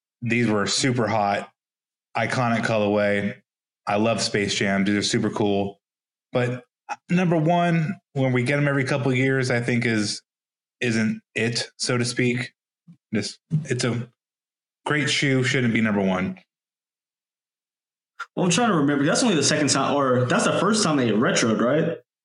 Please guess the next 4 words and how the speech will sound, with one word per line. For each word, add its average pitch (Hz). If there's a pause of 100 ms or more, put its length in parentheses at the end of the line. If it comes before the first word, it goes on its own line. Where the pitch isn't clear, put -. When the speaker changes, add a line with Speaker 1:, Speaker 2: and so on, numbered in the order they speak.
(1300)
Speaker 2:
After 143
the 139
original 156
release? 185